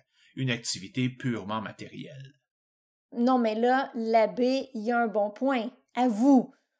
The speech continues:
Speaker 2: un carnaval pendant l'hiver, faut pas exagérer, là.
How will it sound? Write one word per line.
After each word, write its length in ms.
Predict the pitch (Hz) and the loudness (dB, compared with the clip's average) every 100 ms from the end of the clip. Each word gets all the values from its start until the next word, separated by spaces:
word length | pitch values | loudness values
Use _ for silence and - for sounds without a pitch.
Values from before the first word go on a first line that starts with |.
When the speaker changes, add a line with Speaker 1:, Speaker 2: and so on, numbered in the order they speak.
| _ 233 | _ -4
Speaker 2:
un 120 | 240 | -4
carnaval 760 | - 254 254 247 240 254 262 | 0 0 4 4 4 4 4
pendant 260 | 254 233 233 | 4 4 4
l'hiver, 480 | 240 233 214 - - | 4 4 2 0 -6
faut 200 | - 226 | -4 -2
pas 180 | 269 254 | 2 2
exagérer, 840 | 196 233 233 247 240 339 320 240 | 2 2 2 2 4 6 6 6
là. 260 | 214 196 | 6 4